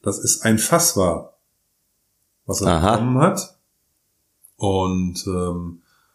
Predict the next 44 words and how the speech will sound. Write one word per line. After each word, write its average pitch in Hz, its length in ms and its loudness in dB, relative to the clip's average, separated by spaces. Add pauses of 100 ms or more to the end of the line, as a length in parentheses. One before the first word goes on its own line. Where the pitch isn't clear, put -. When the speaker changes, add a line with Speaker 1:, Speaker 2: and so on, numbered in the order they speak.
(160)
Speaker 1:
ein 101 160 -2
Fass, - 380 0
welches 107 400 4
er 101 420 2
eben 101 240 0
halt 98 140 0
auch 95 160 -4
verrochen 131 480 0
hat 143 280 -6
und 98 140 -6
wo 95 120 -2
er 85 60 -4
begeistert 92 520 -4
war 127 180 0
und 131 120 -6
so. 131 240 0
Also 92 200 -2
der 95 100 0
spricht - 360 0
die 104 60 -6
ganze 104 240 2
Zeit 120 140 2
von 110 200 -2
einem 110 240 4
Fass, - 600 0 (920)
was 92 140 -4
er 90 80 -2
da 85 100 2
bekommen 85 420 -4
hat. 76 240 -14 (1040)
Und, 92 720 -2 (120)
äh, 92 180 0
da 92 100 2
habe 113 120 4
ich - 60 -2
natürlich 113 240 2
auch 127 200 4
mit - 160 -4
ein - 60 -10
paar 98 140 -2
Leuten 120 240 2
noch 147 140 0
drüber 143 180 2
diskutiert, 156 600 2